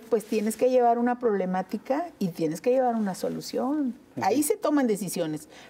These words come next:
Speaker 1: pero tú presentas un problema y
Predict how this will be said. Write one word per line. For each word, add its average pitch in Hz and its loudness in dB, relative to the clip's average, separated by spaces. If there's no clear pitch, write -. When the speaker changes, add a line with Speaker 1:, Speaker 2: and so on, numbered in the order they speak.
Speaker 1:
pero 220 2
tú 240 0
presentas 262 0
un 220 0
problema 247 4
y 220 2